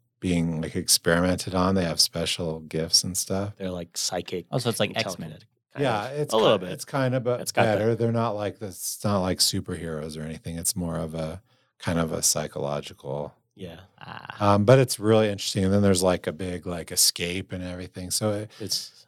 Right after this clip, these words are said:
Speaker 1: when I was reading that, I was like, "They need to make this into a movie." It's
Speaker 2: It
Speaker 1: gonna
Speaker 2: just
Speaker 1: be
Speaker 2: feels
Speaker 1: awesome.
Speaker 2: like watching a movie,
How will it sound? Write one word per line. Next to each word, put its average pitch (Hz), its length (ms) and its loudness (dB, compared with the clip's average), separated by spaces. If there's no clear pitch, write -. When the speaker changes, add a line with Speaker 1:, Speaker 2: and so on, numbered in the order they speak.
Speaker 1:
when 123 160 0
I 143 100 8
was 135 140 6
reading 123 240 6
that, 107 140 6
I 101 80 4
was 92 120 -2
like, 95 240 -4
"They 180 120 -6
need 185 140 -4
to 104 100 -6
make 92 260 -10
this - 200 -8
into 85 140 -6
a 80 40 -10
movie." 80 280 -14
It's - 120 -14
Speaker 2:
It - 40 -6
Speaker 1:
gonna - 60 -6
Speaker 2:
just 143 220 0
Speaker 1:
be - 60 -6
Speaker 2:
feels 107 220 2
Speaker 1:
awesome. 92 120 0
Speaker 2:
like - 160 -14
watching 87 420 -2
a 82 40 -6
movie, 98 440 -4